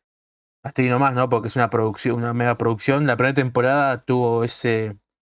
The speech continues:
esa pa-, esa cosa de primeros capítulos, presentación de personajes que lo hace lindo. Ya la segunda es como que ya venís de, de ver la primera y ya venís como, vamos a decir, más inmunizado de, de, de Cifrón,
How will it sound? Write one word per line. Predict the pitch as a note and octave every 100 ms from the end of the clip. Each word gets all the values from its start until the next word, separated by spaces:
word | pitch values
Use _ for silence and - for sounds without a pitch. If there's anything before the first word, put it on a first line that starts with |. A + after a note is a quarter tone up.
| _ - _ _ _
esa | B2 - A2+
pa-, | B2+
esa | C3+ C#3 C3
cosa | D3+ C#3+
de | B2 C#3 D3+ D#3 D3 _ _ _ -
primeros | C3+ C#3+
capítulos, | - B2+ C#3 C#3+ C#3+ C#3 C3+ C3 B2 - - _
presentación | A#2+ B2 B2 A#2 C#3+
de | C3
personajes | B2 - C#3 D3+ -
que | B2+ C#3 D3
lo | C3
hace | C#3 - C3+
lindo. | D#3 C#3 A#2 A2 - -
Ya | C#3
la | D3
segunda | C#3+ C3 C#3 D#3 D#3+
es |
como | D#3 B2+ A#2
que | A#2
ya | C#3
venís | C3 B2+ C#3 B2
de, | A#2+ A2+ - _ _ A#2
de | A#2+
ver | B2+
la | C3+ B2+
primera | B2+ B2+ C3+ C#3+ C#3+
y |
ya | C3+ B2+
venís | B2 B2 A#2+
como, | B2 A#2 A2+
vamos | A#2+ A#2+
a |
decir, | A#2 C3 A#2+
más | A#2 A#2 - _ _ _ _ _ _
inmunizado | B2+ B2 A#2+ B2 A#2 C#3 C3+ C3 B2
de, | A2+ A2+ A#2 A2+
de, | A#2 A2+
de | A#2+ A#2
Cifrón, | B2 C3+ B2+ A#2 G2+